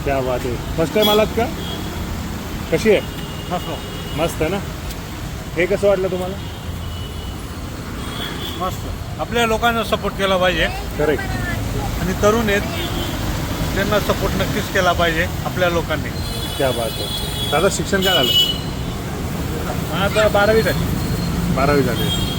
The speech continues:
Speaker 1: खूप जबरदस्त आहे. आणि रिपीट पण कस्टमर येत असेल. तुम्ही फर्स्ट टाइम आले जातात की
Speaker 2: फर्स्ट
Speaker 1: रिपीट?
Speaker 2: टाइम आलो. रिपीट आलोय, सेकंड टाइम आहे मी.
Speaker 1: सेकंड टाइम आहे.
Speaker 2: हां.
Speaker 1: खूप जबरदस्त कन्सेप्ट. On the way जात होतो मी आणि मला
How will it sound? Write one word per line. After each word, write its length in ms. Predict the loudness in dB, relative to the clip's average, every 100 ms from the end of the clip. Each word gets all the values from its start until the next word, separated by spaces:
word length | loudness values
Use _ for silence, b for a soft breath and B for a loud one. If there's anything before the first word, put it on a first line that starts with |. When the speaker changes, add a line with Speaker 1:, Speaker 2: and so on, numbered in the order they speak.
| -2 -2 -2 -2 -2 -2 0
Speaker 1:
खूप 120 | 2
जबरदस्त 540 | 2 2 2 0 2
आहे. 460 | 0 0 -2 -2 -2 -2 -2 -4 -4 -2 -2
आणि 360 | 0 0 2 2 2 2 2 2
रिपीट 220 | 4 2
पण 180 | 4 2
कस्टमर 360 | 2 2 2 2
येत 120 | 2
असेल. 240 | 0 0
तुम्ही 160 | 0 0
फर्स्ट 180 | 0 2
टाइम 120 | 4
आले 140 | 4
जातात 240 | 4 4 2 4
की 80 |
Speaker 2:
फर्स्ट 180 | 4 4
Speaker 1:
रिपीट? 160 | 2 0
Speaker 2:
टाइम 140 | 0
आलो. 140 | 0 0
रिपीट 260 | 0 4
आलोय, 240 | 4 4 -2
सेकंड 360 | -2 -2 0
टाइम 200 | -2 -2
आहे 80 | -4
मी. 160 | -6 -4
Speaker 1:
सेकंड 300 | -2 -2 -2
टाइम 220 | -2 -2
आहे. 100 | -6
Speaker 2:
हां. 100 | -6 -8 -10 -10 -10 -10 -10 -8 -10 -8 -4
Speaker 1:
खूप 260 | -4 -2 -2
जबरदस्त 500 | 0 2 0 0 -2
कन्सेप्ट. 340 | 0 0 -2 -4 -6 -6 -6 -6 -6 -4 -4 -4 -6 -6 -6 -4 -6 -6 -6 -6 -4 -4 -4 -2
On 120 | 0
the 120 | 4
way 120 | 4
जात 180 | 6 6 4
होतो 180 | 0
मी 180 | -2 0
आणि 180 | 0 -2
मला 520 | 0 2 4 2 0